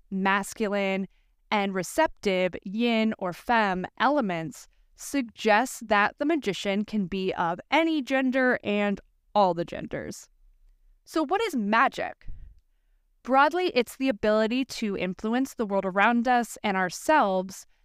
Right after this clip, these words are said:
at will or according to our own will. This is what the magician is doing. And to be clear, he or she or they are doing it in service to their own wants and desires.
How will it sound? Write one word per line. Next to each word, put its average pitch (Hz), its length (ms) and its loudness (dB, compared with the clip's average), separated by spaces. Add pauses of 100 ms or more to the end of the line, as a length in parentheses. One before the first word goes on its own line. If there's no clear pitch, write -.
(180)
at 208 240 4
will 170 500 0
or 170 380 -2
according 277 520 0
to 185 180 -4
our 165 200 0
own 156 200 -6
will. - 360 -4 (680)
This 330 260 0
is 403 140 0
what 240 320 4
the 269 60 2
magician 202 580 0
is 185 340 -6
doing. - 600 -2 (440)
And 269 280 4
to 320 240 -2
be 339 100 2
clear, 285 840 0
he 240 520 0
or 214 180 -2
she 190 440 -4
or 190 100 2
they 160 400 0 (440)
are 233 180 4
doing 285 360 2
it 359 160 2
in 320 200 0
service 190 600 -2 (160)
to 262 300 -2
their 285 240 2 (260)
own 254 460 2 (260)
wants 214 540 0 (100)
and 190 200 -2
desires. 160 760 -2